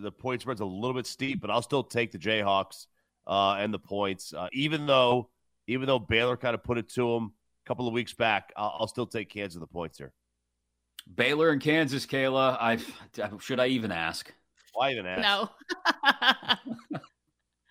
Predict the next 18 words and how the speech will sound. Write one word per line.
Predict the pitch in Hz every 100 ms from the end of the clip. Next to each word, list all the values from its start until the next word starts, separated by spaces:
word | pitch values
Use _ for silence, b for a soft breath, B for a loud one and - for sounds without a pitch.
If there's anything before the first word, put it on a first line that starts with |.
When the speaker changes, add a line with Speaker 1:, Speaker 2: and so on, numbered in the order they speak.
| B B B B B
Speaker 3:
Baylor's | 330 403 508
gone | - 466
five | 370 302 302
and | 381 339
one | 320
in | 302
their | 277
last | 262 240 -
six. | 226 202 196 - - -
Um, | 247 233 190 175
<clears throat> | 285 - 254 185 - b b -
they | 262
have, | 285 - _
they | 269
play | 302 359
four | 262 262 262 190
ranked | 185 208 220
teams | 233 202 190